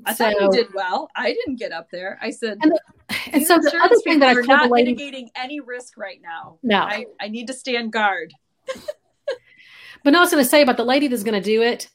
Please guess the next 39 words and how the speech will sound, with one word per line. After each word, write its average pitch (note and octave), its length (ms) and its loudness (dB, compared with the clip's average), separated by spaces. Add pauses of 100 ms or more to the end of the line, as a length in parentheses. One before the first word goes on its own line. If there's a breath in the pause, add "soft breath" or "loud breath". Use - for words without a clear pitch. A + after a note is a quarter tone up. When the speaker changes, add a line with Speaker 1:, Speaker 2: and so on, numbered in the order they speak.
(200)
Speaker 2:
I A3+ 120 -4
said B3+ 180 -2
to A#3 80 -2
her, G3+ 220 0
I F#3 40 0
said, F#3 260 -6
"Make D#4 200 -2
the F4+ 80 0
list, G3 520 0
the F#3+ 80 -6
whole B3 200 0
list B3 220 0
of G3 60 -4
however G#3+ 180 -2
many G#3 160 -2
you G3+ 60 -2
wanna F#3+ 140 -2
do. F3+ 420 0
If - 80 -12
you're G3 80 -4
gonna G#3 100 -2
do A#3+ 80 -2
fifty, A3 320 0
do G3 100 0
fifty. G#3 500 -2 (380 loud breath)
Make C4+ 220 2
that E4 100 4
whole D4 220 2
list, B3+ 320 2
but A3 100 -4
just C#4 160 0
know D#4 360 2
that A3 420 0 (300 soft breath)
you A3+ 120 -4
may A#3 180 4
need A#3+ 140 4
to G#3+ 60 -8
change G#3 360 -2
it, - 280 -8